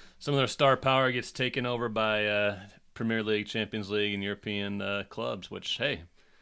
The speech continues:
more power to those guys. That's probably part of their, part of their journey as, as soccer stars. Um, but Orlando City, I mean, that's a, that's a great team. We've seen some of those games. Talk about that team. What do you see? Could, could there be an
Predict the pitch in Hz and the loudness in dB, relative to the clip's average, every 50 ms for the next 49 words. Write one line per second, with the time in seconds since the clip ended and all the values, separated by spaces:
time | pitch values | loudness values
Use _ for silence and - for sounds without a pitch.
0 | - _ _ _ _ _ _ _ _ _ _ 101 95 104 110 - - 101 107 110 | -20 _ _ _ _ _ _ _ _ _ _ -6 -4 -4 -4 -4 -4 -2 -2 -2
1 | 107 - - 110 104 107 107 92 85 98 107 104 95 87 78 87 90 92 - - | -2 -4 -4 -2 -2 0 -2 -2 -2 0 0 0 0 0 -2 -4 -6 -6 -6 -8
2 | - 95 92 92 95 90 - - 98 95 95 90 92 92 90 92 92 82 - - | -8 -6 -4 -4 -6 -6 -6 -6 -4 -4 -2 -2 -2 0 2 0 0 -2 -4 -12
3 | - _ - - _ _ - - 120 131 131 131 131 123 98 107 107 95 90 82 | -20 _ -20 -20 _ _ 0 2 4 6 6 6 4 4 6 6 6 6 6 4
4 | 78 73 - - - 95 80 - - - - 95 90 90 - - 92 87 - 90 | 0 -4 -8 -12 -14 -12 -12 -12 -14 -14 -12 -12 -12 -10 -10 -10 -10 -10 -12 -14
5 | 87 - - 87 82 82 80 82 - - - - _ _ _ _ _ _ _ _ | -16 -12 -12 -10 -10 -10 -12 -14 -14 -16 -18 -18 _ _ _ _ _ _ _ _
6 | _ _ _ _ _ _ - 104 101 98 98 98 95 95 95 98 101 - _ _ | _ _ _ _ _ _ -10 -6 -4 -2 -2 -2 -4 -6 -8 -10 -14 -18 _ _
7 | _ _ _ - 98 110 123 123 131 131 139 156 170 175 147 - 190 202 175 156 | _ _ _ -10 -6 -2 -2 2 4 4 4 6 4 2 2 2 2 4 4 4
8 | 156 147 120 113 113 117 113 113 117 127 - - 147 135 - - 104 113 110 - | 2 2 2 2 4 4 4 4 2 0 0 -4 -8 -10 -10 -8 -8 -6 -6 -6
9 | 135 120 131 135 139 - 151 147 147 147 135 120 - - 135 127 - 135 127 123 | -4 -2 -2 -2 -2 0 -2 0 0 0 0 -2 -2 -2 -4 -4 -2 -2 -2 -2
10 | 127 127 117 110 131 131 131 135 139 139 127 - - - - - _ _ - - | -2 -4 -4 -2 0 0 2 2 0 -2 -4 -6 -8 -10 -12 -16 _ _ -2 0
11 | 113 123 - 135 123 131 127 127 - 127 123 117 - 107 95 92 95 98 107 113 | 0 0 0 0 2 2 2 4 4 2 2 2 2 0 2 2 2 2 2 0
12 | 117 - - 120 120 123 117 - - 117 113 - - - - - 156 160 156 139 | 0 0 0 2 2 2 0 0 -2 -2 -2 -2 -8 -12 0 4 4 4 4 4
13 | 131 156 151 156 147 123 143 139 117 98 92 95 98 - - - - - - - | 4 4 4 4 4 2 4 4 4 4 4 2 0 -4 -12 -20 -20 -20 -20 -20
14 | - - - - - - - - 95 95 | -20 -20 -20 -20 -20 -14 -8 -6 -6 -6